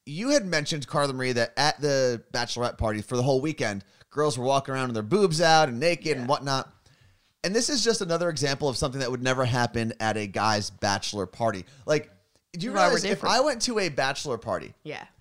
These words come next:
Speaker 1: and somehow my brother ended up humping me from
Speaker 2: <laughs>
Speaker 1: behind while there were strip-, at any point, but
Speaker 2: <laughs>
Speaker 1: while there were strippers around, do you realize how terribly wrong something had to go for that situation to happen?
Speaker 2: Yeah.
Speaker 1: Like,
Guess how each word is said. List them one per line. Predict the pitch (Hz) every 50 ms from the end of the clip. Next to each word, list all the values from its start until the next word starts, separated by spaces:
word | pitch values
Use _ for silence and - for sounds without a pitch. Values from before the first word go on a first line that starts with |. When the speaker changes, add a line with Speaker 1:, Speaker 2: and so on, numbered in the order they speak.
| _ _ _ _ _ _ _ -
Speaker 1:
and | 151 156 156 151 151 135 - -
somehow | - - - 208 240 240 240 214 226 220 220
my | 196 185 170
brother | 151 135 - 135 151 165 165 202 202 196 -
ended | 170 175 175 170 170
up | 165 160 -
humping | - 160 170 170 - 208 190 190
me | 185 180
from | 170 - - 175 170 170
Speaker 2:
<laughs> |
Speaker 1:
behind | 160 160 156 - - 160 160 160 151 147 143 131
while | 143 139 135
there | 139 143 143
were | 139 135 127
strip-, | - - - 175 - - - - 202 202 180 185
at | 196 185
any | 214 247 240
point, | - - 120 117 110 - -
but | 156 151 - - _ _ _ -
Speaker 2:
<laughs> | 220 214 - - _ _
Speaker 1:
while | - 175 180 180
there | 180 170
were | 165 170
strippers | - - 220 214 214 208 170
around, | 196 180 160
do | - - - - _ _
you | - 226
realize | 277 277
how | 294 262 214 - -
terribly | - - 190 180 208 240 240 202 220 240 214
wrong | 170 139 147 135 139 147 165 185 196 214 - - _ _ _ _ _ _
something | - - 202 185 185 202 180
had | 156 175 165 156 175
to | 156
go | 139 139 143 160
for | 156 156 156 135
that | 113 101 120 127 139 - -
situation | - 170 151 - 147 131 127 123 127 - 160 143 135
to | 131 110
happen? | 110 117 107 107 - 139 139 139 - - _ _
Speaker 2:
Yeah. | 156 156 147 151
Speaker 1:
Like, | 170 180 165 -